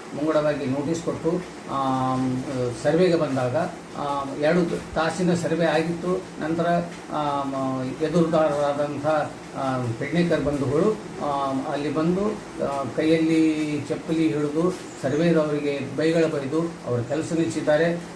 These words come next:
ಜೊತೆಗೆ ನನ್ನ ಮೇಲೆಯೂ ಹಲ್ಲೆ ಮಾಡಿದರು. ಅಲ್ಲಿಯೇ ಜನರು ಎಲ್ಲ ನಮ್ಮನ್ನು ಬಿಡಿಸಿಕೊಂಡು ನಾವು ನಂತರ ಪೊಲೀಸ್ ಇಲಾಖೆಗೆ, ಆ, ತೀರ್ಪನ್ನು ನೀಡಿದ್ವು. ಪೊಲೀಸರು ಬರೆದುಕೊಂಡಿದ್ದಾರೆ ನಮ್ಮ ತೀರ್ಪನ್ನು. ಮತ್ತು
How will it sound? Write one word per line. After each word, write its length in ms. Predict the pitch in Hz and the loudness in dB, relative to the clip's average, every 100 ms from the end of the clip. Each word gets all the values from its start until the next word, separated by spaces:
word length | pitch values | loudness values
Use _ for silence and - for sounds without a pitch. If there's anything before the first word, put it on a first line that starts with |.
| 175 | -2
ಜೊತೆಗೆ 520 | 170 170 165 160 143 - - | 0 2 2 2 0 -6 -6
ನನ್ನ 180 | 151 175 | -2 2
ಮೇಲೆಯೂ 340 | 180 175 165 156 | 4 4 4 2
ಹಲ್ಲೆ 180 | 151 | 0
ಮಾಡಿದರು. 400 | 147 143 131 160 | 0 -2 -2 -2
ಅಲ್ಲಿಯೇ 580 | - - - 151 160 170 | -2 -6 -8 -4 0 2
ಜನರು 320 | 165 156 160 | 2 2 2
ಎಲ್ಲ 340 | 156 156 160 143 | 2 2 0 -2
ನಮ್ಮನ್ನು 260 | 139 143 | -4 -4
ಬಿಡಿಸಿಕೊಂಡು 560 | 135 170 170 151 156 160 | -2 -2 -2 -2 0 0
ನಾವು 220 | 147 151 | 0 0
ನಂತರ 220 | 151 156 | 0 -2
ಪೊಲೀಸ್ 400 | 147 147 160 156 | -2 0 0 2
ಇಲಾಖೆಗೆ, 600 | 156 151 143 143 143 139 - - - | 2 2 0 -2 -2 -4 -8 -12 -6
ಆ, 120 | 135 131 | -2 0
ತೀರ್ಪನ್ನು 480 | - 185 180 165 | 4 4 6 2
ನೀಡಿದ್ವು. 420 | 147 135 127 151 143 | 0 -2 -4 -4 -2
ಪೊಲೀಸರು 760 | 151 165 160 165 135 - - - - - 131 | -2 0 0 0 -2 -4 -10 -16 -16 -10 0
ಬರೆದುಕೊಂಡಿದ್ದಾರೆ 640 | 139 165 170 160 156 151 147 | 2 2 2 0 2 2 0
ನಮ್ಮ 180 | 139 127 | -2 -4
ತೀರ್ಪನ್ನು. 400 | 147 - 139 165 156 - - | -4 -2 0 0 0 -2 -2
ಮತ್ತು 540 | 151 - 185 190 185 | -4 0 0 4 4